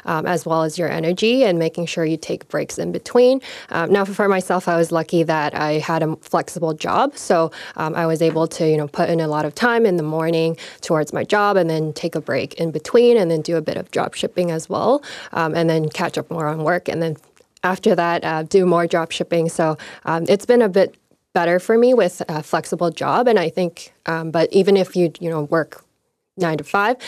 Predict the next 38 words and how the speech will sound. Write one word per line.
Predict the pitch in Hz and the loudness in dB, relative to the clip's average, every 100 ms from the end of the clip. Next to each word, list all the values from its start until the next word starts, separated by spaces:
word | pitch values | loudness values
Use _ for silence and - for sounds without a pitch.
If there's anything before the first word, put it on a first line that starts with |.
| - | -8
I | - | -2
would | 180 190 | 0 2
say | 240 | 2
afterwards | 202 165 - 165 156 156 175 | 0 -2 -4 -4 -2 -2 -4
you | |
can | 165 160 | -4 -6
take | 156 165 | -6 -8
a | 165 | -6
break | 165 185 240 | 0 2 2
and | 185 160 | 0 0
then | 156 151 - - - - | 0 -4 -10 -20 -10 2
really, | 185 180 180 - | 4 6 4 2
um, | 156 160 160 - | -2 -6 -10 -10
plan | - 196 | -2 0
out | 185 | 0
your | 180 | 0
schedule, | 175 175 160 170 160 160 165 | 0 0 -2 2 2 2 2
set | - 175 | 0 0
aside | 175 - 160 156 | -2 -2 -2 -2
a | |
few | - 160 - | -2 -2 0
hours | 220 233 226 233 - | 2 4 2 2 -2
to | |
do | 175 165 | -2 0
your | 165 | 0
drop | 156 160 - | -2 -6 -6
shipping | 175 165 165 | -6 -2 -2
work. | 147 185 269 | -2 -2 0
I | - 165 | 0 -2
think | 165 175 | 0 0
it's | 175 - | -2 -2
definitely | 160 - 156 | -4 -2 -4
doable. | 151 156 160 220 302 - - - - | -2 -2 0 2 2 0 -12 -14 -6
Um, | 165 160 151 | -2 -2 -4
so | - 165 156 | -2 0 0
do, | 156 175 175 180 175 | 2 4 6 4 2
you | 175 | -2
know, | 156 151 | -8 -10